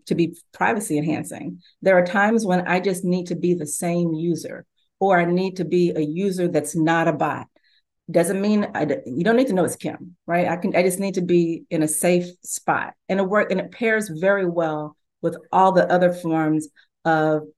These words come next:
device risk assessment. So that's why we've paired, um, threat metrics with behavioral biometrics, because those two, um, allow you to really look at the full digital, um, intelligence of, of a, of a transaction.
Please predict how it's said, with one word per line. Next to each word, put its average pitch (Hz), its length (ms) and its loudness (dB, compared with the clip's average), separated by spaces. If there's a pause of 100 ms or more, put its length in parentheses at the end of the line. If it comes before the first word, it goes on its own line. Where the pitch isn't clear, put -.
(160)
device 160 680 -2
risk 156 280 -4
assessment. 151 520 0
So 175 80 0
that's 170 240 2
why 165 100 2
we've 160 240 -2
paired, 151 420 -2 (340)
um, 147 520 0
threat 175 240 2
metrics 170 760 -2 (280)
with 156 480 4
behavioral 151 520 2
biometrics, 147 800 -2
because 151 380 2
those 170 280 4
two, 156 460 0 (640)
um, 147 200 2
allow 165 240 4
you 156 120 2
to 156 140 -4
really 175 240 2
look 160 160 0
at 156 80 -8
the 151 80 -10
full 165 300 -6
digital, 151 640 -4
um, 143 420 -6
intelligence 151 760 0
of, 147 300 -2
of 151 200 -4
a, 147 240 -2
of 151 140 -2
a 151 60 0
transaction. 143 840 -2